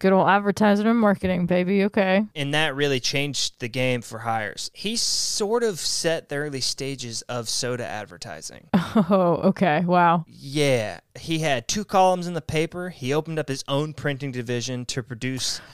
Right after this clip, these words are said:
Speaker 1: Oh my
Speaker 2: cards,
Speaker 1: goodness. Okay.
Speaker 2: booklets, and pictures. And those pictures would placate to the Christian temperance movement at the time.
Speaker 1: Oh, get outta here,
Speaker 2: We'll,
Speaker 1: Tim.
Speaker 2: we'll talk about that.
Speaker 1: Okay.
Speaker 2: <laughs> Um,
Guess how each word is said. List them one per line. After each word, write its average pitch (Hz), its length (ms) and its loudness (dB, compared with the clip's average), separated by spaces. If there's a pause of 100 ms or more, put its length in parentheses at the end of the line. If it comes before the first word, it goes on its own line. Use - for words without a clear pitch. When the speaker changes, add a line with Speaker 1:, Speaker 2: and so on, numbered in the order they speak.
Speaker 1:
Oh - 120 6
my 214 100 4
Speaker 2:
cards, 139 160 6
Speaker 1:
goodness. 160 320 4
Okay. 131 220 4
Speaker 2:
booklets, 139 480 0
and 165 260 2
pictures. 120 720 -2
And 127 140 -2
those 175 180 4
pictures 143 380 -2
would 123 160 -8
placate 147 480 -2
to 135 120 -4
the 113 60 -8
Christian 131 440 -4
temperance - 680 -4
movement 123 400 -4
at 117 140 -8
the - 80 -16
time. 101 320 -10
Speaker 1:
Oh, 247 280 6
get 185 260 4
outta 156 240 4
here, 143 200 0
Speaker 2:
We'll, 151 100 -8
Speaker 1:
Tim. 151 380 -2 (120)
Speaker 2:
we'll 123 200 -8
talk 117 300 -2
about - 240 -20
that. - 240 -14
Speaker 1:
Okay. 185 480 6
Speaker 2:
<laughs> - 40 4
Um, 170 340 4